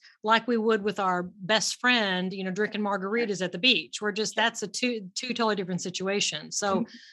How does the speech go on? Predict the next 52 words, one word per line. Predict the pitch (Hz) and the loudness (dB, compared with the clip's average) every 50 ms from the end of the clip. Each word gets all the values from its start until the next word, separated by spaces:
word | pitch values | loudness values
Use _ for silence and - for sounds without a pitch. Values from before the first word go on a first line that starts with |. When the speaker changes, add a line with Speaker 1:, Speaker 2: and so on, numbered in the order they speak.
| - - - - - - | -20 -20 -20 -20 -10 -6
Speaker 1:
some | - - - 269 285 311 | -4 2 4 4 4 4
of | 311 262 | 4 2
what | 247 220 180 - | 2 0 0 0
you're | 214 190 | -2 -2
describing | 185 175 - - 226 226 226 208 202 180 180 175 175 | -2 -4 0 2 4 6 6 6 4 2 0 0 0
is | 180 170 | -2 -2
exactly | 175 170 160 156 170 196 202 202 190 - 214 208 190 190 185 | -4 -6 -6 -2 2 4 4 4 2 0 -2 0 0 0 0
what | 190 185 185 180 - | -2 -2 -4 -4 -4
you | 190 170 | -2 -2
should | - 247 247 - | 0 0 0 0
be | 233 226 | 0 2
doing. | 196 214 214 214 214 220 240 262 269 233 | 2 2 2 2 2 2 2 2 2 0
And | 208 196 | 0 -2
it's | 180 185 | -4 -4
a | 208 180 | -4 -2
healthy | 139 202 214 220 233 240 226 | 2 2 2 2 2 0 0
Speaker 2:
Mm-hmm. | 202 | 0
Speaker 1:
way | 196 190 185 185 185 185 185 208 | 2 2 2 2 2 2 0 0
of | 202 196 170 180 | -2 -4 -6 -6
acknowledging | 180 - 196 190 190 202 208 202 185 220 190 185 | -4 -2 0 0 2 2 0 0 -2 -4 -4 -4
that | 180 - - 214 | -4 -2 -2 0
you | 208 | 0
have | 208 196 180 | 0 0 0
different | 175 202 185 202 185 175 | -2 -4 -4 -6 -8 -6
parts | - 190 196 196 190 - 202 | -2 0 0 0 0 -4 -6
of | 180 175 | -6 -4
yourself. | 175 165 - - - 165 180 226 294 - - - _ _ _ _ _ _ _ _ _ _ - - - - - | -2 -2 0 0 0 2 2 0 0 -4 -8 -18 _ _ _ _ _ _ _ _ _ _ -20 -20 -6 0 2
And | 208 | 4
Speaker 2:
Fair | 214 208 | 6 6
Speaker 1:
you're | 214 | 4
gonna | 175 208 208 | 4 4 2
Speaker 2:
enough. | 185 | 4
Speaker 1:
bring | 202 208 202 202 | 4 2 2 2
out | 202 202 196 180 | 2 0 0 0
one | 175 202 220 226 | 0 0 0 0
part | 226 - 240 240 247 269 285 - - _ - _ _ _ _ - | 0 0 2 4 4 4 2 0 -2 _ -20 _ _ _ _ -6
for | 214 208 | -6 -4
this | 180 170 214 262 262 - | 0 2 2 2 2 2
area, | 262 254 254 254 277 294 277 | 0 2 2 2 2 2 0
and | 226 | 0
you're | 214 208 | -2 -2
gonna | 190 202 196 | -2 -2 -2
bring | 196 202 196 196 | -2 -2 -2 0
out | 196 190 185 | 0 0 0
another | 190 208 214 240 | 0 -2 -2 -4
part | - - 226 233 202 - | -4 -2 -2 -2 -2 -4
for | 208 | -2
this | 196 240 240 - 254 | -2 0 0 0 0
area. | 247 240 226 220 | 0 2 0 0
You're | 208 226 226 | 0 0 0
still | - - - 320 294 | 0 0 0 0 0
honoring | - 214 202 226 285 311 240 185 175 170 170 170 170 196 226 | 0 0 0 0 0 -2 -2 -2 -2 -2 -4 -4 -4 -6 -8